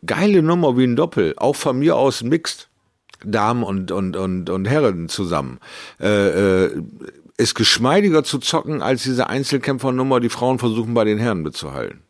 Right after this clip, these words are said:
Ja, wäre so eher so eine Mixed-Nummer oder so ein Doppel, äh, äh, quasi,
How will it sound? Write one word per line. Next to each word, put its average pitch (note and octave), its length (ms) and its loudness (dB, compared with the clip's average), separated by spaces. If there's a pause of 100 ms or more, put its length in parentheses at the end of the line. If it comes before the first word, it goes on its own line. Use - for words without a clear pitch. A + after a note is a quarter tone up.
(200)
Ja, G#2+ 160 -6
wäre A#2 140 4
so A2+ 140 4
eher A2+ 220 4
so A2 60 4
eine G#2 120 4
Mixed-Nummer E2+ 720 -2
oder F2 240 0
so F2+ 120 0
ein E2+ 200 -2 (340)
Doppel, B2 460 2 (340)
äh, G2 460 4
äh, F#2+ 40 2
quasi, G2 640 0